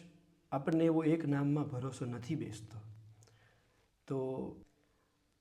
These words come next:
મારી અંતર પ્રવૃત્તિ જે મને પ્રેરણા આપે છે એનો રસ્તો એ હોઈ શકે કે જો આપણી પાસે એક ઈષ્ટની પર, એક ઈષ્ટ પર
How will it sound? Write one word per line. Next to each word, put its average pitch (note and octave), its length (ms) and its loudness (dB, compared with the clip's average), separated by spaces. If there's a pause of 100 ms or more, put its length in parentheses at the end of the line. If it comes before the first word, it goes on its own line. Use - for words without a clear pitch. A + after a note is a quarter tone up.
(280)
મારી C3+ 360 2
અંતર C#3+ 320 2
પ્રવૃત્તિ B2 680 -6 (1600)
જે B2+ 100 -2
મને B2+ 220 -6
પ્રેરણા B2 380 -2
આપે A2+ 260 -4
છે - 340 -10 (1700)
એનો D3 120 4
રસ્તો D3 320 2
એ D#3 200 2
હોઈ C3+ 220 2
શકે A2 340 -6 (880)
કે C#3 100 -8
જો C#3+ 160 4
આપણી D3+ 260 2
પાસે C#3+ 280 -4
એક C3+ 260 -4
ઈષ્ટની C#3 680 -2 (460)
પર, B2 380 -6 (120)
એક C3 180 -8
ઈષ્ટ - 220 -4
પર C3+ 300 -2